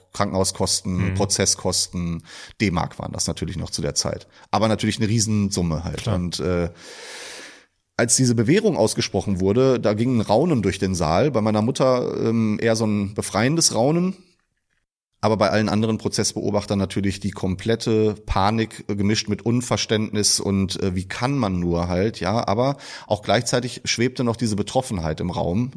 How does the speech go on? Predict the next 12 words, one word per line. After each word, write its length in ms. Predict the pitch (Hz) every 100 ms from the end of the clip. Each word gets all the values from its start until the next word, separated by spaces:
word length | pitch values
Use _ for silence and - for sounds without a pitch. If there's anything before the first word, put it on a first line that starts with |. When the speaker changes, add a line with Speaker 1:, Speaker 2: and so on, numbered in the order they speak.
| -
Speaker 1:
durch 160 | 107 104
das, 180 | 104
was 140 | 107 -
da 80 | 101
gerade 280 | 92 95
alle 140 | 87 98
erleben 540 | 90 120 127 82 - -
durften 460 | 98 87 - - 80
halt, 260 | 80 82
ja. 220 | - 104 113
Und, 400 | 95 92 92 95
ähm, 380 | 95 87 90